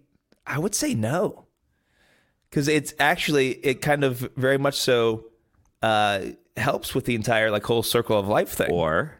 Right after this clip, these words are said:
Speaker 2: or,
Speaker 1: What?
Speaker 2: or,
Speaker 1: Mm.
Speaker 2: or, or, or,
Speaker 1: Yeah.
Speaker 2: is it a result of my little angel fall theory, which
Speaker 1: Yeah.
Speaker 2: is that the bodies that we,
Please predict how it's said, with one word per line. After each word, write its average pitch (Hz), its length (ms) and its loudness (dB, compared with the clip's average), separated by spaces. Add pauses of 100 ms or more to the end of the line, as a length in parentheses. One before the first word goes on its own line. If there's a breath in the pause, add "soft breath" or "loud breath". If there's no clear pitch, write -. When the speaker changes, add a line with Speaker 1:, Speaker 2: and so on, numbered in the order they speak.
(140)
Speaker 2:
or, 85 340 -2
Speaker 1:
What? - 200 -6
Speaker 2:
or, 82 380 -4
Speaker 1:
Mm. - 80 -4
Speaker 2:
or, 85 240 -6
or, 85 220 -8
or, 80 420 -10 (100)
Speaker 1:
Yeah. 95 120 -4
Speaker 2:
is 85 280 -6
it 85 320 -6
a 85 140 -8
result 80 760 -8 (120)
of 82 140 -8
my 78 240 -6
little 82 440 -6 (680)
angel 98 320 0
fall 139 300 -2
theory, 82 520 -4 (520 soft breath)
which 95 260 -2
Speaker 1:
Yeah. 90 60 -2
Speaker 2:
is 82 120 -6
that 92 240 -2
the 90 80 -2
bodies 87 520 0
that 85 140 0
we, 82 460 -4